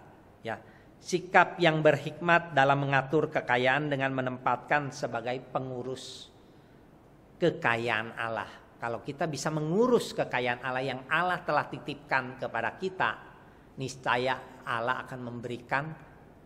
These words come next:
tanggung jawab yang akan lebih besar lagi. Demikianlah manajemen ten-, kekayaan umat Kristen yang kita dengar pada hari ini, kiranya mendatangkan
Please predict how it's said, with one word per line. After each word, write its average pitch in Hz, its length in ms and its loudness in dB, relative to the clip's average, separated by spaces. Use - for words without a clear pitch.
tanggung 151 480 2
jawab 135 400 6
yang 123 160 -4
akan 123 400 -10
lebih 117 320 -8
besar 104 240 -8
lagi. 92 320 -10
Demikianlah 139 640 0
manajemen 131 880 -4
ten-, 117 320 -6
kekayaan 127 960 -2
umat 113 320 -8
Kristen 135 480 -4
yang 117 400 -2
kita 120 240 -4
dengar 127 400 -4
pada 113 160 -2
hari 110 320 -8
ini, 170 240 -8
kiranya 120 240 -6
mendatangkan 117 560 -6